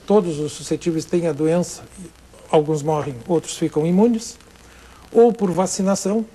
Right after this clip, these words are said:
porque daí tu imuniza quem, quem não, eh, tem imunidade, ou por, eh,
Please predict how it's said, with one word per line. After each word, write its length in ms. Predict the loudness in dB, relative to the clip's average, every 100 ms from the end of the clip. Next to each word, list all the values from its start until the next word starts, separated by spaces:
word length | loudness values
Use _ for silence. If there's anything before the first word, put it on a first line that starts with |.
| -8
porque 220 | -6 -4 -2
daí 180 | -2
tu 100 | -2
imuniza 540 | -4 -2 -2 -2 -4 -4
quem, 280 | -4 -6 -8 -16 -10
quem 160 | -6 -6
não, 320 | -6 -8 -10 -14 -20 -20 -12
eh, 240 | -10 -10 -6
tem 180 | -4 -4
imunidade, 580 | -2 -2 2 4 4 0 -20 -20 -16 2
ou 160 | 2
por, 260 | 4 -2 -2 -10 -20 -10
eh, 400 | -4 -2 -2 -2